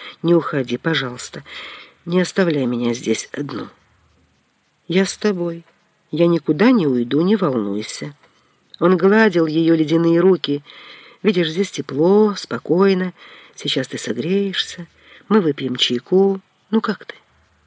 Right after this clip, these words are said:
«Хорошо, Алешенька. Кажется, все прошло. Только не оставляй меня». «Ну что ты, моя маленькая, я тебя никогда не оставлю. Все будет хорошо, вот увидишь».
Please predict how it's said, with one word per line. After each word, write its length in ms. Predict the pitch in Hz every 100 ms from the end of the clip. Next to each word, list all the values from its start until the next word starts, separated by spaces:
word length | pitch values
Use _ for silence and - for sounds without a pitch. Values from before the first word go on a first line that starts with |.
| _ _ _ _ _ _ _ _ -
«Хорошо, 420 | - 185 - 180
Алешенька. 460 | - 143 - - - _ _ _ - - _ _ _ _ _ -
Кажется, 400 | 180 165 - 156
все 180 | -
прошло. 480 | 147 147 - - 139 - _ _ _ _
Только 280 | - 156 170
не 100 | 175
оставляй 400 | - 185 170 127
меня». 320 | 120 120 127 _ _ _ _ _ _ _ _ _ _ _ _ _
«Ну 140 | 190
что 280 | - - 269
ты, 220 | - 135 -
моя 160 | 160 151
маленькая, 640 | 151 156 147 151 - 156 _ _ _ - - - _
я 240 | 160 220
тебя 320 | 240 156 139 147
никогда 760 | 175 170 175 151 135 165 220
не 160 | 196 123
оставлю. 720 | - - 117 143 143 147 143
Все 260 | - 262
будет 220 | 196 -
хорошо, 480 | - - - - 165
вот 180 | 196 196
увидишь». 500 | 90 - - - -